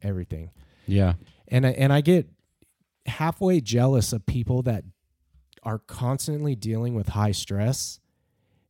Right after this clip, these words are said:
Speaker 1: and maybe they, because they're humble, they wouldn't think of themselves this way, but I, I'm just jealous of how they handle life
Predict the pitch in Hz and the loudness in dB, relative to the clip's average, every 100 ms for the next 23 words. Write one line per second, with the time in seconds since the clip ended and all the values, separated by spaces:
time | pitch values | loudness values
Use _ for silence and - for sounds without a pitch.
0 | _ - 113 110 104 101 - - _ 196 | _ -2 0 0 -2 -4 -12 -18 _ -4
1 | 117 135 143 113 120 131 117 - 113 110 | 0 2 2 2 0 0 -2 -6 -4 -2
2 | 98 101 90 104 113 120 110 104 110 113 | -2 -2 -2 0 0 0 0 0 0 -2
3 | - 120 123 113 120 - 123 123 123 - | -6 -6 -4 -4 -4 -4 -4 -4 -6 -4
4 | 131 117 - _ - 113 101 _ _ _ | -2 -2 -6 _ -4 -4 -4 _ _ _
5 | _ _ _ 120 120 131 - - 110 113 | _ _ _ -2 0 0 -2 -2 2 4
6 | 123 - 98 - 110 107 92 104 104 101 | 2 0 -4 -4 -2 -2 -2 -4 -2 -2
7 | 95 87 78 - 92 92 98 92 - | -2 -4 -6 -12 -8 -4 -4 -4 -8